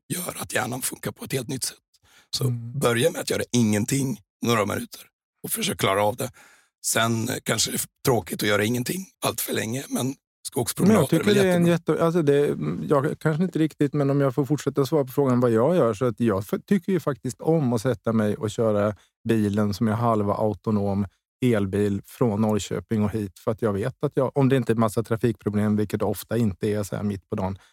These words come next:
Speaker 2: att bara veta att jag kommer sitta en och en halv timme, jag kan inte göra just någonting annat än att sitta och småtänka. Det är ganska avstressande faktiskt.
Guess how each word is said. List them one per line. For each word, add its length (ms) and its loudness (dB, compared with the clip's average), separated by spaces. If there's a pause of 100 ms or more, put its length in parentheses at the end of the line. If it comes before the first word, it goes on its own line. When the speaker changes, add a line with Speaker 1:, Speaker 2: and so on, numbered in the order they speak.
(120)
Speaker 2:
att 200 0
bara 180 4
veta 300 2
att 100 -4
jag 140 2
kommer 280 -2
sitta 260 -2
en 160 2
och 60 0
en 60 4
halv 100 2
timme, 260 0
jag 140 0
kan 100 -2
inte 160 0
göra 220 4
just 320 0
någonting 420 2
annat 340 0
än 160 0
att 100 -2
sitta 240 -2
och 80 2
småtänka. 640 -4 (260)
Det 60 2
är 60 4
ganska 320 2
avstressande 680 0
faktiskt. 460 -6